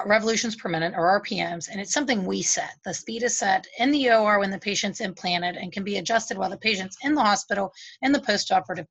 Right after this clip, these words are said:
period, while they come to clinic, or throughout the, um, throughout a hospital stay. That can be changed. We have a, a system monitor that we keep in the hospital where we can interrogate the L vad and change their speed. Once the patient goes home, they have no way to change the speed.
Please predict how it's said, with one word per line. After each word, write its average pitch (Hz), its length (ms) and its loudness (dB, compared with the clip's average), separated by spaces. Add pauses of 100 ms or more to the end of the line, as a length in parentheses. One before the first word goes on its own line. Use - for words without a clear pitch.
period, 180 440 -4
while 202 180 0
they 196 80 -6
come 269 220 0
to 254 100 0
clinic, 196 400 -4 (480)
or 226 240 6
throughout 202 480 4
the, 175 220 0 (120)
um, 170 360 -10
throughout 202 240 0
a - 20 2
hospital 160 460 -4
stay. 160 440 -4 (380)
That 190 160 4
can 214 120 0
be 214 120 -6
changed. 196 400 -4
We 180 120 -6
have 180 180 -2
a, 170 280 0 (120)
a 170 240 -2 (180)
system 226 380 0
monitor 202 420 4
that 180 140 -2
we 190 120 -6
keep 196 300 -10 (140)
in 190 240 -4
the 185 100 0
hospital 190 560 2
where 180 120 2
we 185 100 -6
can 180 120 -10
interrogate 196 600 -2
the 175 140 -2
L 170 120 0
vad 170 320 0 (300)
and 180 180 -4
change 165 320 -4
their 156 140 -10
speed. - 400 -12 (320)
Once 233 180 2
the 240 80 0
patient 208 300 0
goes 175 160 0
home, 175 220 2
they 175 80 -6
have 185 140 -6
no 185 140 -10
way 156 140 -10
to 160 100 -14
change 160 320 -6
the 156 100 -20
speed. 151 360 -14